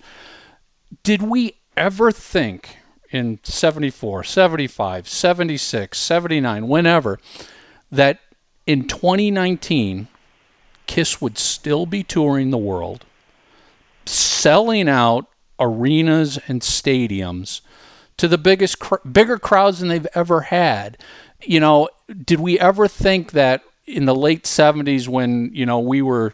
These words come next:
standing by our band that was going disco and pop and everything else, and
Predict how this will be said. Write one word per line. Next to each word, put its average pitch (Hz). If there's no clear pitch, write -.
standing 175
by 143
our 135
band 131
that 113
was 113
going 139
disco 120
and 101
pop 139
and 127
everything 123
else, 123
and 113